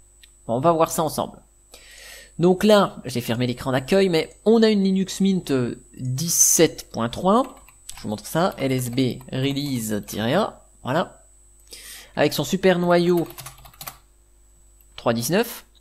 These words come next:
On est en Linux Mint dix-sept point trois, mais vous voyez ici, il nous dit que notre système est à jour. Et il nous propose nullement de faire la mise à niveau vers la version dix-huit.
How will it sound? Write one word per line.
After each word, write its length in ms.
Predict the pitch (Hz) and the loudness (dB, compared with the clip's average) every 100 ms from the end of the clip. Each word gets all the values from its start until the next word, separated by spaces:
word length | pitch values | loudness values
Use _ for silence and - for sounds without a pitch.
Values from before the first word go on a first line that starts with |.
| _ _ _ _ _ _ _ _ _ - - - - - - - - - | _ _ _ _ _ _ _ _ _ -20 -20 -20 -18 -18 -18 -20 -20 0
On 140 | 240 | 2
est 60 | 269 | 4
en 80 | 277 | 2
Linux 320 | 247 226 - | 0 0 0
Mint 260 | 220 196 139 | -2 0 -4
dix-sept 400 | 139 160 165 - | -4 -2 -2 -4
point 160 | 147 | -6
trois, 460 | - 175 - - _ - | -4 -4 -4 -8 _ 0
mais 220 | 202 262 | 2 2
vous 40 | |
voyez 220 | 180 170 240 | 2 2 2
ici, 540 | 226 - 208 254 - _ - - - - - - | 2 0 -2 -4 -10 _ -20 -20 -18 -18 -12 2
il 140 | 214 | 4
nous 100 | 196 | 4
dit 220 | 160 240 | 2 0
que 100 | 226 | 0
notre 140 | 170 - | -2 -2
système 280 | 170 233 214 | 2 2 4
est 40 | |
à 80 | 170 | 2
jour. 320 | 143 131 - - - _ _ _ _ - - | 0 -4 -8 -20 -20 _ _ _ _ -4 2
Et 80 | |
il 120 | 247 220 | 2 2
nous 100 | 196 | 0
propose 520 | - - 262 233 151 | -2 -2 0 0 -2
nullement 840 | 156 190 269 214 180 185 247 - 156 | -4 0 0 0 0 -2 -2 -6 -8
de 160 | 165 | -8
faire 260 | - 208 214 | -4 -2 -2
la 100 | 165 | -2
mise 200 | 185 185 | -2 -2
à 40 | |
niveau 300 | 170 165 226 | -2 -2 -2
vers 140 | 185 156 | 0 2
la 80 | |
version 260 | 156 156 254 | 0 0 0
dix-huit. 540 | 202 151 135 135 - | 0 0 -6 -10 -16